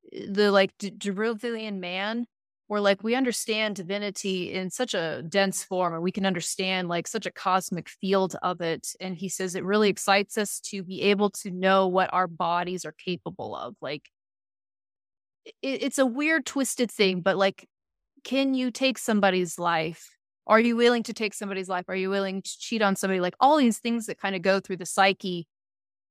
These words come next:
I-, in a body, are you willing to see these things? And is there duality? And is there also no judgment?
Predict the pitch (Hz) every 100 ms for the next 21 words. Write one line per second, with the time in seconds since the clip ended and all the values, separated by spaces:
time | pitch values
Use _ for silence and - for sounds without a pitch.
0 | - 254 - - 254 262 220 254 294 214
1 | 117 214 226 226 262 262 233 - 226 240
2 | 233 214 - 190 185 175 185 190 185 185
3 | 196 196 190 220 233 - 254 254 - 196
4 | 190 196 - 208 208 190 202 156 190 -
5 | 190 180 170 165 156 - - -